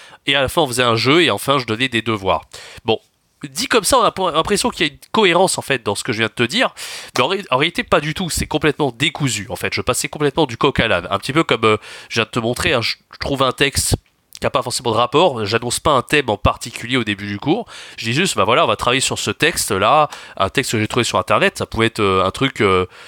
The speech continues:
sur le sport, sur, euh, l'alimentation, sur, j'en sais rien, hein, un thème, euh, peu importe, et ensuite la grammaire n'avait aucun rapport avec, euh, le texte. Des fois, souvent, on aime bien quand même, euh, mettre de la grammaire qui a un rapport avec, euh, le thème qu'on étudie.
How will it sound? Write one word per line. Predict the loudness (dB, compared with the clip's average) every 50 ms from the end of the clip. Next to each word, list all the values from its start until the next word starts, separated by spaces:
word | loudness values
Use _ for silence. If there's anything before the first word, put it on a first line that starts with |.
| -20 -18 -18 -16 -16 -16 -16 -16 -16 -18 -16 -10
sur | -6 -2 2 2
le | 4 4
sport, | 2 2 2 4 4 4 4 2 2 -2
sur, | -2 -2 0 2 2 4
euh, |
l'alimentation, | 2 2 0 0 -2 -2 0 2 2 2 2 2 2 2 2 2 2 0 0
sur, | 0 -2 -2 0 0 0 0
j'en | 0 0
sais | 0 -2 -2
rien, | -2 -2 -2 -2 -2
hein, | -2 -6 -8 -8 -6 -6
un | -6
thème, | -2 0 0 0 0 -2
euh, | -2 -4 -4 -4
peu | -2 0 0
importe, | 2 2 2 2 0 0 -2 -4 -4
et | -4
ensuite | -2 -2 -2 -4 -4
la | -2 -2
grammaire | 0 0 0 0 0
n'avait | -2 -4 -6 -2
aucun | -2 -2 0 2 2 2
rapport | 2 2 2 2 2 2 2
avec, | 2 2 0 -2 0
euh, | 0 0 0
le | 0 -2
texte. | 0 0 0 0 -2 -6 -6 -8 _
Des | -10 -4
fois, | 0 0 0 0
souvent, | 0 0 0 0 0 0
on |
aime | 0 -4 -2
bien | -2 -2 -2
quand | 0 2 2 2
même, | 2 4 2
euh, | 2 0 0 -4 _ _ _ _ _ _ _ _ _ _ _ _ _ -14 -14 _ -4
mettre | -2 -2 0 2
de | 2
la | 2 2
grammaire | 2 0 0 2 2 0 -2 -2
qui | -2 -2
a | 0
un |
rapport | 2 0 0 0 2 0 0
avec, | 0 0 -4 -4 -2
euh, | 0 0
le | 0 -2
thème | -2 -2 -4 -4
qu'on | -2 0 0
étudie. | 0 0 0 -4 -6 -6 -6 -6